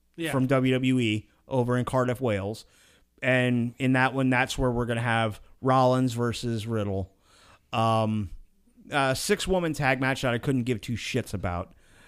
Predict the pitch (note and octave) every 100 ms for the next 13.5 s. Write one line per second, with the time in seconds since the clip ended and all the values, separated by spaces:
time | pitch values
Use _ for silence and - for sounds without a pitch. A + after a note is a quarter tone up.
0 | - - _ C3+ B2+ B2 B2 A#2+ - C#3+
1 | C#3+ D3+ D3 C3+ D3 C#3 C3 - C3+ C3
2 | C3 A#2+ B2 A2+ - _ B2 A#2 A2 G#2+
3 | G#2 F#2+ - _ _ _ _ _ _ _
4 | - - - E3 C3 A#2+ A#2+ B2 F3 D#3+
5 | C#3+ D3 C3+ C3 B2+ B2 - D3 C#3+ C#3+
6 | - C3+ C#3+ C#3 B2+ - - - - -
7 | D3 C#3 C3 C#3+ C#3 C3+ - C3 B2+ B2
8 | A2+ - A#2+ A2+ G#2+ A2 E2+ C#2+ _ -
9 | C#3+ G#2+ - _ _ _ _ _ - -
10 | - - _ _ - D#3+ D#3+ F3 G#3 G#3
11 | - G#3+ E3+ B2+ F3+ - C#3 A#2+ D3+ D#3
12 | C#3 B2 B2 A#2 B2+ C3 C#3 D3+ C#3+ D3
13 | C#3 C#3 C3 D#3+ E3